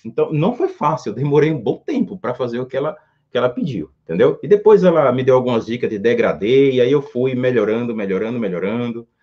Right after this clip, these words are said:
Mas depois, o que foi que aconteceu? <clears throat> Eu trabalhando nesse local, que era um ateliê de artesanato,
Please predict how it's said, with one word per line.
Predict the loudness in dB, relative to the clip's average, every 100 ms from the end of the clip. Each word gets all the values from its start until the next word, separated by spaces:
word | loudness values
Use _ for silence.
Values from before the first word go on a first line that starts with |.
| _ _ _
Mas | 0 2 2
depois, | 2 4 4 2
o | -4
que |
foi | -4
que | -4
aconteceu? | -4 -6 -6 -6 -6 -6 _ _ -2
<clears throat> | 0 0 -6 _ _ _ _ _
Eu | -6
trabalhando | 0 4 6 4 2
nesse | -2 -4
local, | -4 -2 -2 0
que | 0
era | -2
um |
ateliê | -4 -4 -2 0 0
de |
artesanato, | -2 -4 -6 -4 -4 -4 -4